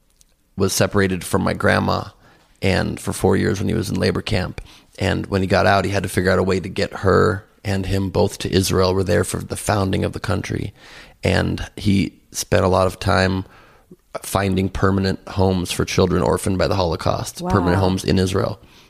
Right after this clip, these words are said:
Speaker 1: And then he came to America with literally the classic story of no money in his pocket, I think
Speaker 2: Mm-hmm.
Speaker 1: maybe ten dollars, and became a huge success in business and climbed all the way up to being independently wealthy and,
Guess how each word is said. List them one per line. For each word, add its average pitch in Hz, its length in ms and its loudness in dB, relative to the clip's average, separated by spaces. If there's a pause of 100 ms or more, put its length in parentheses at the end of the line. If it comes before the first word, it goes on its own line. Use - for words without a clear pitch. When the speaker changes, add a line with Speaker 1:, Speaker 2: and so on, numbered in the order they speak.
(120)
Speaker 1:
And 92 140 2
then 95 120 4
he 90 60 2
came 92 340 4
to 95 100 0
America 92 560 0
with 95 200 -4
literally 92 420 2
the 90 100 -2
classic - 360 0
story 92 220 0
of 90 100 -2
no 92 200 2
money 90 220 2
in 78 40 0
his 98 140 -4
pocket, - 340 0
I - 40 -2
think - 200 -2
Speaker 2:
Mm-hmm. 165 200 -6
Speaker 1:
maybe 92 220 0
ten - 220 -2
dollars, - 400 -6 (560)
and 92 500 2 (760)
became - 320 0
a 92 60 0
huge 95 260 0
success 95 440 0
in 104 80 -2
business 104 420 -2
and - 100 -4
climbed 95 280 -2
all 98 120 4
the 95 120 2
way 90 180 2
up 95 220 -2
to - 120 -4
being 95 360 -2 (920)
independently 95 540 2
wealthy 92 500 2
and, 104 240 -4